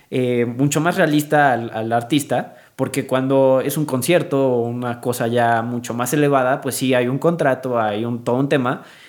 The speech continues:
Sin embargo, ahí el, el, obviamente el talento, pues, no te dice, "Ay, yo voy a venderte mil boletos más extras de tu presupuesto. Ahí te encargo que esos mil boletos vayan directo a mi cuenta de banco", ¿no?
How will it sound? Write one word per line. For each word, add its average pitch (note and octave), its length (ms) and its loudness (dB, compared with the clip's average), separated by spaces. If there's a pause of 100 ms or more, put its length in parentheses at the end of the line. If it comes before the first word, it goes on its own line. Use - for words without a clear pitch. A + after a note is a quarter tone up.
(100)
Sin C3 200 -2
embargo, C3+ 320 0
ahí C3+ 200 2
el, C3 380 -2
el, A2+ 460 -2
obviamente B2+ 380 0
el C3 60 -6
talento, D#3 360 0
pues, C3 120 -6
no A#2+ 140 -2
te B2+ 100 -2
dice, A#2+ 440 -2
"Ay, F#3+ 400 -4 (180)
yo F3 500 0
voy E3+ 180 4
a G#3+ 100 4
venderte E3+ 840 2
mil D3+ 280 2
boletos E3+ 420 2
más D#3+ 220 0
extras E3 280 0
de D#3+ 100 2
tu C3+ 140 -4
presupuesto. B2+ 720 -2 (320)
Ahí C#3 120 0
te F3+ 100 -2
encargo D#3+ 360 0
que C3+ 80 -2
esos C#3 240 -2
mil C#3+ 240 2
boletos D3+ 460 2
vayan C3 280 2
directo B2 340 0
a C#3+ 40 2
mi B2+ 120 -2
cuenta A#2+ 380 -2
de A#2+ 80 2
banco", D3 320 0
¿no? E3+ 260 -6